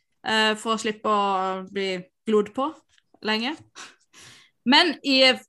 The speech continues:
Durs så er de veldig tydelige på at hvis du hadde et handicap som ikke gjorde det vanskelig å stå i kø, for eksempel at du bare var lam i beina, for eksempel, og du, og du greit kunne sitte i stolen din, så hjalp det ikke.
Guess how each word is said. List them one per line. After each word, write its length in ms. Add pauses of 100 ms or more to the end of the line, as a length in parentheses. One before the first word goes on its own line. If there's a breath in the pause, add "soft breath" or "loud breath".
(120)
Durs 340 (120)
så 120
er 80
de 80
veldig 160 (180)
tydelige 320
på 100 (140)
at 220
hvis 140
du 100
hadde 180
et 240
handicap 520
som 180 (240)
ikke 400
gjorde 180
det 60
vanskelig 260
å 40
stå 80
i 100
kø, 100 (1400)
for 80
eksempel 380
at 200
du 100 (1120)
bare 560 (200)
var 200
lam 200
i 40
beina, 440
for 100
eksempel, 420
og 120
du, 60 (120)
og 120
du 120
greit 240
kunne 180
sitte 260
i 40
stolen 340
din, 180 (680)
så 420
hjalp 280
det 120
ikke. 140